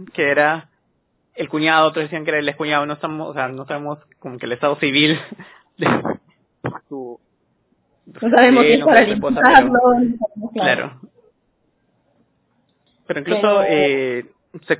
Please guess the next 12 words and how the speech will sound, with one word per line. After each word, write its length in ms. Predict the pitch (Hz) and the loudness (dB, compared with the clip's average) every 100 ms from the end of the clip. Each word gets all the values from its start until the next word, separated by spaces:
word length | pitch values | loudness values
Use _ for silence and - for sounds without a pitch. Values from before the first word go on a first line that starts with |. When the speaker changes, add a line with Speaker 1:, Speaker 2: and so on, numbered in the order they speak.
| _ | _
Speaker 1:
se 80 | - | -4
han 60 | |
Speaker 2:
Ujú. 80 | 226 | -2
Speaker 1:
comunicado 400 | 190 175 170 165 | -4 -2 -2 -2
con 160 | 170 170 | -4 -6
él 100 | 165 | -6
y, 80 | 143 | -4
bueno, 320 | 131 139 123 | -4 -4 -2
él 320 | 127 127 127 131 _ _ _ _ | -4 -4 -10 -16 _ _ _ _
creo 220 | _ 131 117 | _ -12 -4
que, 400 | 127 120 120 127 _ - | -2 -2 -6 -14 _ -20
lo, 220 | 160 131 | -12 -12